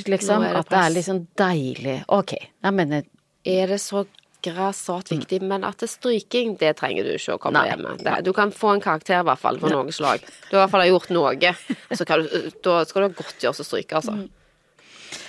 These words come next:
Speaker 1: Ok, barnet ditt er knust etter å ha blitt dumpet av sin første store kjærlighet. Hva gjør du? Hva sier du?
Speaker 2: Nå skal jeg bare sitte og ha armene klar til han, og tekoppen ved siden av. Ja.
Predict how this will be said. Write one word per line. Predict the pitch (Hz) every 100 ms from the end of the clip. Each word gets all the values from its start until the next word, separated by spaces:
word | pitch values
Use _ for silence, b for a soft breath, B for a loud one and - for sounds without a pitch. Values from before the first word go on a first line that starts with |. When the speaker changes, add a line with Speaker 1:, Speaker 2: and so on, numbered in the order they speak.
| B
Speaker 1:
Ok, | 269 262 208 190 185 _ _
barnet | 214 254 233 233
ditt | 233
er | 247 -
knust | 247 247 -
etter | 240 226
å | 220
ha |
blitt | 226 226
dumpet | 220 - 175
av | 170
sin | 190
første | 185 - 180
store | - 160 160
kjærlighet. | 175 156 143 156 - - - _ _ _ 208
Hva | 214 202
gjør | 196 180
du? | 185 185
Hva | 190
sier | - 190 160
du? | 175 185 - - _ B B B B B
Speaker 2:
Nå | 202
skal | - 196
jeg |
bare | 190 185
sitte | 190 - -
og | 175
ha | 175 175 156
armene | 143 160 175
klar | - 156 165
til | 180
han, | 170 165 -
og | 196
tekoppen | 190 170 - 170 - 170
ved | 170
siden | - - 156
av. | 165 156 B
Ja. | 269